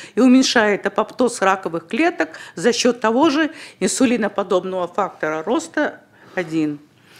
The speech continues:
первого типа. Наблюдение за больными, включёнными в группе риска,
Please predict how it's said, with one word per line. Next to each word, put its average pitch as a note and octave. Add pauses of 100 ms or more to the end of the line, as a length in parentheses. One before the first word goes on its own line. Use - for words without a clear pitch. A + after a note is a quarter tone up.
(220)
первого F#3+
типа. E3 (380)
Наблюдение C#4+
за B3+
больными, B3
включёнными A3
в F#3
группе A#3
риска, G3